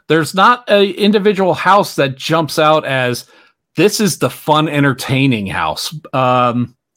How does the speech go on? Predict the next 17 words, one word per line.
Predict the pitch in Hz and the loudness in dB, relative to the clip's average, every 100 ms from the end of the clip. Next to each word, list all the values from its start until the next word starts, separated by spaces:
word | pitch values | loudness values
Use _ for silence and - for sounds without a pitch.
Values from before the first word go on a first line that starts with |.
| _ _ _ | _ _ _
they're | 147 147 | -2 2
all, | 147 170 220 220 - - | 4 4 4 2 -2 -4
they | 143 | -2
all | 147 240 254 | 2 2 2
have | 247 - | 0 -2
pretty | - 220 | -4 -2
good | 202 175 143 | 0 0 -2
scares | - 160 190 165 110 | -2 0 0 0 -2
in | 82 | -4
'em. | 80 - _ _ _ _ - | -8 -14 _ _ _ _ -10
The | 123 | -6
Weekend | 131 127 208 202 240 202 | -2 0 0 2 2 4
house | 214 208 208 | 4 4 2
has | 180 175 - | 0 0 0
some | 170 151 | -2 -2
fun | - 165 160 | 0 0 2
moments. | 143 139 139 139 - - | 2 2 2 0 -2 -10